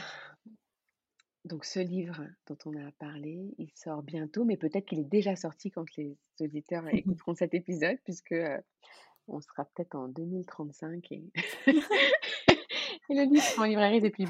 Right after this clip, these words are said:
Speaker 1: bien longtemps,
Speaker 2: Il se
Speaker 1: réédité,
Speaker 2: passe
Speaker 1: euh,
Speaker 2: encore des
Speaker 1: re-,
Speaker 2: choses, euh.
Speaker 1: <laughs> mais, euh, mais en tout cas, il sort le six octobre
Speaker 2: Mm.
Speaker 1: deux mille vingt et un. Je reparle aussi en, dans la conclusion de, de, de petites choses,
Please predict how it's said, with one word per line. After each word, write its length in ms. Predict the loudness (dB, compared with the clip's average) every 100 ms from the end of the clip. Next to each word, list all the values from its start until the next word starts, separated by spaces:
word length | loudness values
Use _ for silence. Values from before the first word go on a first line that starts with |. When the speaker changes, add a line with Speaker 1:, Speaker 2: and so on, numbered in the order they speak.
| 4
Speaker 1:
bien 160 | 6
longtemps, 360 | 6 4 6 6
Speaker 2:
Il 40 |
se 40 | 8
Speaker 1:
réédité, 800 | 8 6 4 0 10 10 12 12
Speaker 2:
passe 180 | 12 12
Speaker 1:
euh, 40 |
Speaker 2:
encore 300 | 6 10 10
des 100 | 12 10
Speaker 1:
re-, 220 | 8 6
Speaker 2:
choses, 260 | 6 6 8
euh. 1200 | 8 8 6 6 6 6 -2 -2 -6 -6 -4 -4 -2 -6 -8 -10 -6 -2
Speaker 1:
<laughs> 0 |
mais, 280 | 2 4 4
euh, 280 | 2 -2 -6 -12 -4
mais 80 | -4
en 80 |
tout 100 | -2
cas, 140 | 0 2
il 160 | 2
sort 280 | 0 -4 -4 -6 -10 -16 -10
le 240 | -6 -6 -6
six 420 | -20 -6 -6 -4
octobre 360 | -8 -8 -10 -10 _ _ _
Speaker 2:
Mm. 40 | -12
Speaker 1:
deux 100 | -4
mille 160 | 0
vingt 240 | 0 -2 -12
et 80 | -12
un. 160 | -12 -16 _ _ _ _ _
Je 120 | -12
reparle 420 | -12 -10 -10 -8 -10 -10 -14
aussi 260 | -16 _ -16
en, 60 | -14 -16 -16
dans 80 | -16
la 120 | -16
conclusion 520 | -14 -14 -12 -14 -12 -14
de, 180 | -14 -16 -20 _ _ -20 _ _ -14
de, 180 | -14 -10
de 140 | -12
petites 280 | -12 -14 -12
choses, 360 | -12 -10 -10